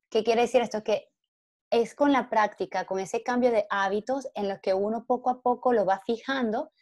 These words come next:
hasta que uno lo hace de manera automática y natural. Entonces,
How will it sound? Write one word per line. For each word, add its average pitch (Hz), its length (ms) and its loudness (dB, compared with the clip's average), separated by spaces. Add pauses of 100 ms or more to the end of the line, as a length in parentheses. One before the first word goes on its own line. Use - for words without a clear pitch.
(300)
hasta 214 200 -10
que 214 100 -6
uno 240 120 0
lo 285 80 2
hace 226 220 -2
de 262 80 0
manera 196 300 -2
automática 220 880 -4
y 202 80 -6
natural. 180 520 -6 (680)
Entonces, 214 380 -2